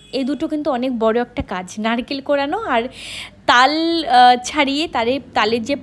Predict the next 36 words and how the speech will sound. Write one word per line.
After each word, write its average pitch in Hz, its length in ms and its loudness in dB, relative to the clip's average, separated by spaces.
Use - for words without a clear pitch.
পাল্প 226 380 2
সেটা 233 260 -4
বের 202 240 0
করা। - 220 -12
তো 285 60 -4
এর 294 240 0
ভেতর 349 260 0
সুজি 311 380 -2
দিয়েছি, 311 560 -2
একটু - 280 -10
চালের 247 340 -2
গুঁড়ো 302 200 -4
দিয়েছি, 302 440 -4
একটুখানি 269 400 -2
ময়দা 233 460 0
দিয়েছি। 285 420 -2
সুজি 349 300 2
পরিমাণটা 370 440 2
অবশ্যই 311 360 0
বেশি, 269 420 -2
চালের 269 340 4
গুঁড়ো 302 280 0
আর 247 240 0
ময়দা 233 280 -2
পরিমাণটা 269 460 -8
কম। 175 360 -12
নারকেল 262 440 2
দিয়েছি 320 320 2
একটা 311 260 4
গোটা 262 440 0
নারকেল, 294 380 -2
আর 220 200 4
দিয়েছি 262 380 0
আমুল 254 380 4
দুধ 320 160 2
দিয়েছি। 320 400 0